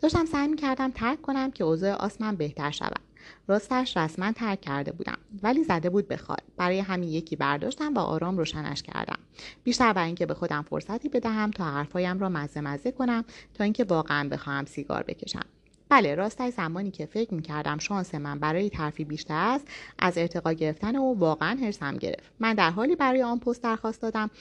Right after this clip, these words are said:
که مطمئن بودم برندهٔ مسلم خودمم و شوکه دادن پست به جنین حسابی حالم را گرفت.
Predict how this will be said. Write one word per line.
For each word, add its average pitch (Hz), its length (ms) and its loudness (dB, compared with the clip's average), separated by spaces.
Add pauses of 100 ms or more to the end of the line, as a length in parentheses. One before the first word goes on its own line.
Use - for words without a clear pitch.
(220)
که 208 100 2
مطمئن 175 440 0
بودم 220 260 2
برندهٔ 151 460 0
مسلم 175 520 0
خودمم - 540 0 (420)
و 175 80 6
شوکه 202 320 2
دادن 160 360 0
پست - 300 -2
به 151 120 2
جنین 160 340 0
حسابی 185 380 2
حالم 185 340 2
را 156 100 -2
گرفت. - 360 -4